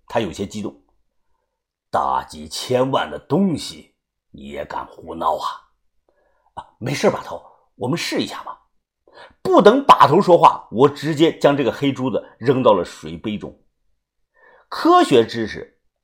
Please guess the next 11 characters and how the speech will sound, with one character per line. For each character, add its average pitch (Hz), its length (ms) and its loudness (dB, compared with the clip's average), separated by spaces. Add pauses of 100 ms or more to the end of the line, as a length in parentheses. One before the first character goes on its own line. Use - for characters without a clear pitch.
(260)
海 349 360 6
水 131 260 0
珍 226 340 -2
珠 202 400 -6
比 110 200 -4
重 143 240 -2
是 - 320 -10
二 151 160 4
点 92 200 0
四 - 300 -6
五 - 480 -8